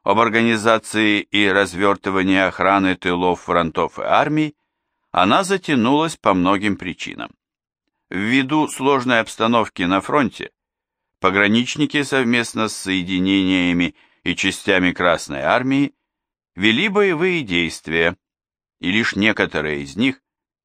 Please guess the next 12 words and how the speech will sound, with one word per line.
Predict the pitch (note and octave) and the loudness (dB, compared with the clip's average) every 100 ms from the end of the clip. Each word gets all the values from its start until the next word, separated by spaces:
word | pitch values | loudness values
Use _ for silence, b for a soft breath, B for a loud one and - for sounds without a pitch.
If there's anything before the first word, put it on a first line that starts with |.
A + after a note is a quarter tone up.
| _ | _
выводились | F2 A2+ A#2 G#2 B2+ B2+ A#2+ | -4 0 2 2 0 0 -2
для | F#2 G2+ F#2+ | 0 2 2
охраны | F2 G#2 G2+ G2 | 2 0 2 -2
тыла, | - A1+ G1+ G1+ _ _ _ _ _ _ _ _ | -4 -12 -12 -16 _ _ _ _ _ _ _ _
но | F2 D#3 | 0 0
через | F#3+ F#3 F3 C3+ | 0 0 0 0
некоторое | D#3+ E3+ D#3 D3+ C#3 B2+ | 0 0 -2 0 0 2
время | B2+ D3 C#3 | 2 2 0
вновь | G2+ F#2 F#2 F#2+ F#2 - _ _ _ | 0 0 2 0 -2 -14 _ _ _
втягивались | - - F#2 G2 G2 F#2+ F#2 E2+ | -20 -4 0 0 0 -2 -2 -4
в | D#2 | -4
бои. | D#2+ D2+ - | -2 -2 -6